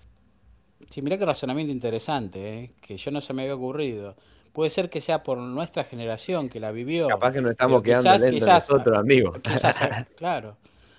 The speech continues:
Speaker 1: quizás agarrás a un pibe del año dos mil treinta y va a decir, "Uy, porque en el dos mil diez", va a decir, "y en el dos mil veinte
Speaker 2: Claro,
Speaker 1: no".
Speaker 2: claro.
Speaker 1: Sí, sí, sí, sí. Qué razonamiento interesante, ¿no?
Speaker 2: Siempre, siempre se, siempre se deja una marquita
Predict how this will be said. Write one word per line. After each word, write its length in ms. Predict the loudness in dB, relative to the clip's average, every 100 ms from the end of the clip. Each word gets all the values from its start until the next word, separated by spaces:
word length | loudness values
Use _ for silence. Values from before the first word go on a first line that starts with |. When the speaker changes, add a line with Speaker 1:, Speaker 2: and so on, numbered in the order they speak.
| _
Speaker 1:
quizás 300 | -6 -6 -2
agarrás 300 | 2 2 2
a 40 |
un 120 | 0 0
pibe 260 | 2 2
del 180 | 2 0
año 220 | -2 -2
dos 80 | -4
mil 180 | -4 -6
treinta 560 | -2 -2 -2 0 2 2
y 80 |
va 80 | 0
a 40 | -2
decir, 160 | -2
"Uy, 320 | 0 0 0
porque 260 | -4 -6 -6
en 60 | -6
el 60 |
dos 120 | -6
mil 220 | -4 -6 -2
diez", 460 | 0 2 0 -2
va 80 | -4
a 20 |
decir, 400 | -4 -4 -6 -6 _ _ _
"y 80 | -6
en 60 | -2
el 40 |
dos 100 | -2
mil 140 | -2
veinte 420 | 0 2 4 2 2
Speaker 2:
Claro, 0 |
Speaker 1:
no". 80 |
Speaker 2:
claro. 160 | 2 2
Speaker 1:
Sí, 300 | -2 -4 -4
sí, 160 | -2 -4
sí, 180 | -4
sí. 300 | -8 -8 -12 -16 _ _ -20 _ _ 0
Qué 120 | 2
razonamiento 480 | 2 0 -2 -2 -4
interesante, 720 | -4 -4 -2 -4 -4 -6 -6
¿no? 60 |
Speaker 2:
Siempre, 320 | 2 2 2 0
siempre 280 | 0 0
se, 140 | -2 -4
siempre 260 | -2 -2 2
se 60 | 2
deja 180 | 4
una 140 | 2 0
marquita 580 | 0 0 -2 0 -4